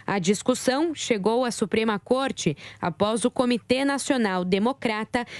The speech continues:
entrar com um recurso alegando intenção discriminatória e violação da Lei de Direito ao Voto, criada em mil novecentos e sessenta e cinco. Os defensores,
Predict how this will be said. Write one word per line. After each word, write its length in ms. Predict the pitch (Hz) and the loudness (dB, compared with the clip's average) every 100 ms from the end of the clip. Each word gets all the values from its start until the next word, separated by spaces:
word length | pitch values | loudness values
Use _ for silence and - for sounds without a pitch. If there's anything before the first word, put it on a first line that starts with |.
| - | -4
entrar 500 | 226 247 240 233 262 | 0 0 0 -2 -4
com 200 | - 254 | -2 0
um 100 | 254 | 2
recurso 800 | 247 262 - 277 294 - 185 - - | 2 -2 -2 0 0 0 -2 -2 -2
alegando 760 | 208 226 180 226 262 254 269 - | 0 0 0 0 2 0 -2 -2
intenção 840 | 247 330 339 311 - 220 190 185 | -2 0 0 -2 0 0 2 0
discriminatória 1300 | 160 208 302 - 247 226 233 277 - 226 220 233 240 - - - | 0 0 -2 -2 0 2 2 0 0 0 2 0 -2 -8 -16 -2
e 80 | 202 | 0
violação 880 | 170 269 302 285 220 - 240 277 | 2 2 2 -2 -2 -2 0 0
da 240 | 254 233 233 | 0 0 2
Lei 240 | 220 262 | 2 0
de 160 | 220 226 | -2 -2
Direito 440 | 196 220 202 - | 0 0 0 0
ao 80 | 262 | -4
Voto, 460 | 247 233 226 - 247 - - - | 0 -4 -2 -2 -2 -6 -16 -2
criada 540 | 285 269 220 202 220 - | 0 0 0 0 -2 0
em 100 | 220 | 0
mil 300 | 214 262 311 | 2 2 2
novecentos 840 | 311 302 277 220 196 190 214 202 - | 0 0 -2 0 0 0 -2 -2 -2
e 120 | 226 | -2
sessenta 480 | - 214 - 214 269 | 0 0 0 0 0
e 100 | 254 | -2
cinco. 500 | - 208 160 - 139 - - - - - | -2 0 0 -2 -4 -8 -20 -20 -18 -2
Os 100 | 190 | 0
defensores, 880 | 170 208 214 170 254 262 226 165 | 0 0 0 2 0 0 0 -2